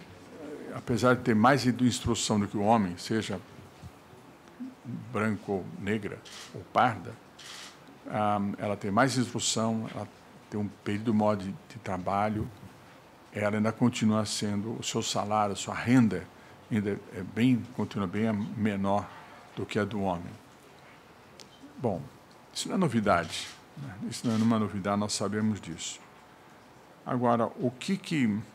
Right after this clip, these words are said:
e também o, a relação entre a sociedade do, da área urbana com relação à sociedade rural.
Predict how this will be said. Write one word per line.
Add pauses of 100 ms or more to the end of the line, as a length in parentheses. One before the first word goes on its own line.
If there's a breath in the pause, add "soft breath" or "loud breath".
e
também
o,
a
relação (200)
entre (580 loud breath)
a
sociedade
do, (160)
da
área
urbana
com
relação
à
sociedade
rural.